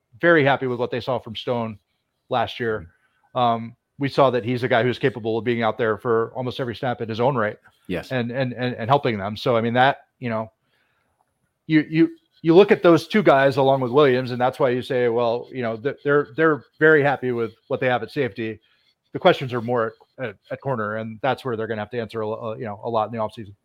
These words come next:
Speaker 2: Yeah, I, I completely agree with every, every bit of that. Uh, eh, the, the, the big thing that is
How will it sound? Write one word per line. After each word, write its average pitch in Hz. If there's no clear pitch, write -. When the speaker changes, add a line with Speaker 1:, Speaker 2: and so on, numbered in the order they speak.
Speaker 2:
Yeah, 110
I, 123
I 113
completely 127
agree 110
with 98
every, 98
every 113
bit 101
of 95
that. 98
Uh, 98
eh, 131
the, 143
the, 123
the 117
big 165
thing 147
that 113
is 107